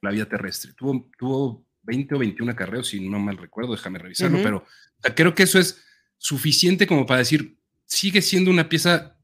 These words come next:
Speaker 1: muy importante, eh, en, en estos, en estos Panthers, que son de, de ahora, ahora de la nada, otra vez están en la contienda para los playoffs, <laughs> porque
Speaker 2: Claro.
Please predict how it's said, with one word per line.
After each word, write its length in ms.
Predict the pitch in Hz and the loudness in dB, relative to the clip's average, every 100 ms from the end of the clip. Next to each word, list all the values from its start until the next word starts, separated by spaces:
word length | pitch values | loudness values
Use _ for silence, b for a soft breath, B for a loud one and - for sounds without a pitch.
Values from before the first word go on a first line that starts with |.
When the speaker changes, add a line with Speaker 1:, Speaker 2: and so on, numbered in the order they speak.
| _ _ - | _ _ -6
Speaker 1:
muy 340 | 127 160 175 | 2 4 4
importante, 840 | 165 156 139 139 139 135 131 120 _ | 2 0 -4 -2 -2 0 -4 -6 _
eh, 260 | 120 113 - | -4 -4 -4
en, 160 | 110 - | -8 -2
en 220 | 117 120 | 2 2
estos, 540 | 139 - 156 - - - | 2 2 0 0 -10 -4
en 140 | 123 | -4
estos 260 | 131 151 143 | -2 -6 -4
Panthers, 480 | 139 139 165 - _ _ _ b b _ | -6 2 0 0 _ _ _ b b _
que 120 | 123 | -4
son 220 | 147 139 | 0 -2
de, 120 | 135 131 | -2 -4
de 180 | 131 | -6
ahora, 340 | 131 147 - - | 2 4 4 2
ahora 360 | 147 156 165 165 | 2 4 4 2
de 80 | |
la 100 | 135 | 2
nada, 180 | 131 160 | 2 4
otra 280 | 156 170 160 | 4 4 0
vez 160 | 160 156 | 0 -2
están 200 | 156 151 | 0 2
en 80 | |
la 120 | 131 123 | 2 0
contienda 460 | 113 110 135 135 | -4 0 0 0
para 200 | 107 101 | 0 -2
los 160 | 101 - | -4 -8
playoffs, 480 | 120 123 127 190 190 | 0 2 2 0 -4
<laughs> 200 | 165 147 | -2 2
porque 360 | 143 117 120 | 2 2 0
Speaker 2:
Claro. 240 | 139 131 | 2 -2